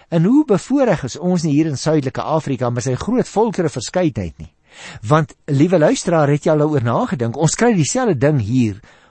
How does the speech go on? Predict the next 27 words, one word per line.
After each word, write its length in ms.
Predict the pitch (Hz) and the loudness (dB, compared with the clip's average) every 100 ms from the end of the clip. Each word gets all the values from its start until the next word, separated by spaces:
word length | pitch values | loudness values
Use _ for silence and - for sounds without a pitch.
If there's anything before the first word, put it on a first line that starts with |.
| _ 151 | _ 0
op 120 | 135 | 0
die 80 | 127 | 2
grondgebied 600 | 202 202 - 113 117 117 | 2 2 0 -4 -4 -4
wat 80 | 107 | -4
die 80 | 107 | -4
Here 160 | 107 104 | -4 -6
aan 120 | 104 | -6
ons 300 | 151 151 - | -6 -6 -6
leen. 320 | 92 67 71 _ _ _ _ - - | -8 -10 -14 _ _ _ _ -20 -4
Hy 160 | 139 151 | 2 4
roep 460 | 123 139 285 - - - _ - - | 4 2 2 2 -10 -18 _ -16 -2
geestelike 440 | 262 269 180 139 | 0 2 -2 -2
leiers, 340 | 123 127 110 - - _ 113 | 0 0 -2 -8 -20 _ 0
hy 160 | 147 139 | 2 2
roep 440 | 98 160 254 - - | 0 -2 -2 -6 2
ook 380 | 143 117 - - _ - | 2 2 -6 -20 _ -10
mense 720 | 92 127 151 143 - 90 82 _ _ - | -2 2 2 2 -2 -8 -12 _ _ -4
met 220 | 147 120 | -2 2
besondere 600 | 143 151 - 214 220 190 127 | 0 0 0 2 2 2 0
gawes 720 | - 180 220 226 120 - - - _ _ | -4 -2 2 2 0 -6 -12 -16 _ _
as 240 | - 127 - | -6 -4 2
geestelike 400 | 147 - 101 107 | 2 2 -4 -4
leiers 440 | 98 95 90 - - _ - - - - | -2 -4 -8 -14 -20 _ -20 -20 -14 2
om 220 | 165 139 - _ _ _ _ _ | 2 2 -6 _ _ _ _ _
sy 320 | - 226 277 113 | -4 0 0 0
woord 400 | 107 82 - - _ _ _ _ _ _ _ - | -2 -4 -10 -20 _ _ _ _ _ _ _ -4
aan 340 | 123 123 120 | -2 -2 -4